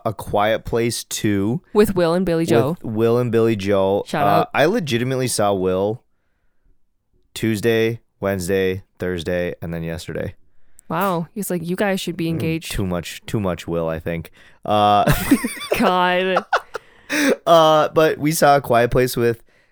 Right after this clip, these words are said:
Speaker 1: uh, A Quiet Place two. And, uh, what would you, first of all, what would you rate the movie?
Speaker 2: Um,
Speaker 1: Out of ten.
Speaker 2: Out of ten, I think I'd give it a six.
Speaker 1: Whoa, what?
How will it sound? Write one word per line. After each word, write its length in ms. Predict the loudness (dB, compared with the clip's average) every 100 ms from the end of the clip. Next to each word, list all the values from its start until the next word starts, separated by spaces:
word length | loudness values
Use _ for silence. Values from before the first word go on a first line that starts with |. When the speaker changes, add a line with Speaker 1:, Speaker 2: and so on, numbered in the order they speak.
| _
Speaker 1:
uh, 540 | -6 -2 0 0 0 -2
A 60 | 0
Quiet 200 | 2 2
Place 180 | 0 -4
two. 320 | -4 -2 -2 -8 _ _ _ _ _ _ -16 -4
And, 640 | 0 2 2 4 4 2 -2 -6
uh, 180 | -2 -2 0
what 160 | 2
would 180 | 2 2
you, 240 | -2 -2 -4
first 240 | -4 -2
of 60 | 0
all, 100 | 2
what 60 | 2
would 100 | 0
you 80 | 0
rate 240 | -2 -2
the 40 |
movie? 360 | -6 -8 -10 -12 _ _ _ _ 0
Speaker 2:
Um, 560 | 2 4 2 2 0 -2 2
Speaker 1:
Out 160 | 2
of 100 | 2
ten. 340 | 0 -6 -6 -12 _ _ _ _ _ _
Speaker 2:
Out 260 | 2 4 2 0
of 140 | -2
ten, 580 | -6 -4 0 2 2 0
I 160 | -2 -2
think 240 | -2 -2
I'd 200 | -2 -2
give 200 | -2 0
it 120 | -2 -2
a 80 | -4
six. 640 | -4 -8 -10 -12 -10 -12 -16 _ _ _
Speaker 1:
Whoa, 420 | -6 2 6 6
what? 540 | 4 0 0 0 -4